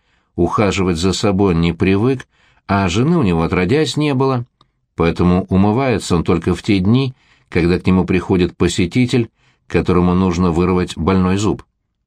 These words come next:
Затем он пересчитывает деньги и даёт Тому последнее указание насчёт огня в горне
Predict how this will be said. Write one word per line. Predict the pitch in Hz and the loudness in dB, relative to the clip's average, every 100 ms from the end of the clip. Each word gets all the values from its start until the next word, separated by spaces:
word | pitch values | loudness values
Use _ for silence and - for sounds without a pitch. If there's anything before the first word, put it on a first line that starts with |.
| _ _ _ _ _ _ _ _ _ _ _ _ | _ _ _ _ _ _ _ _ _ _ _ _
Затем | - 85 110 185 180 | -4 0 0 2 0
он | 104 | 0
пересчитывает | 90 87 - 87 92 90 85 | 0 0 0 -2 0 2 0
деньги | 78 120 160 143 139 127 _ _ | 0 0 0 -2 -4 -6 _ _
и | - | -4
даёт | 73 85 80 | 0 0 2
Тому | 95 92 92 | 0 2 2
последнее | 87 82 87 85 90 | 0 0 0 0 0
указание | 85 92 85 95 104 101 98 95 _ _ _ - | 0 0 0 0 0 -2 -4 -8 _ _ _ -4
насчёт | 82 - 92 - | -2 0 -2 0
огня | 87 87 90 | 0 0 0
в | 82 | 0
горне | 82 113 120 120 | 0 2 2 -2